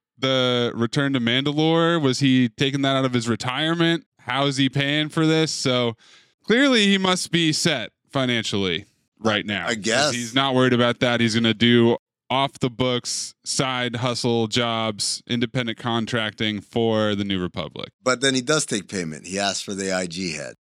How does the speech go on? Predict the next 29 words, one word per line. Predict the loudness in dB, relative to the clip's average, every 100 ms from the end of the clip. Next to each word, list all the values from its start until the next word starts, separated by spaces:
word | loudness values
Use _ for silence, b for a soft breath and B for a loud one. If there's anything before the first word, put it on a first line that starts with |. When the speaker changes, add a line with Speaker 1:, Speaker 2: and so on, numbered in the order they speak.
| _
Speaker 1:
Oh, | -2 -2 -2
okay. | -4 -6 -10 _ -4
Yeah, | -4 -4 -8 -4
'cause | -2
that's | -2 -2
valuable. | -4 -4 -2 -2 -4 -2
Speaker 2:
And | 0
I | 2 0
thought, | -2 -2 -4 _ -4
"Oh, | -2
yeah, | -2 -2
that's | -4
right. | -4 -4
He | -2
needs | -2 -2
the | -2
memory | -4 -2 -4 -6 -8
circuit | -6 -6 -6
thing | -8 -8
for," | -8 -10 -6
and | -6
I | -6
thought, | -4 -4 -4
"How | -2 0
are | 2
they | 0
gonna | 0
use | 0 0 0
it?" | -4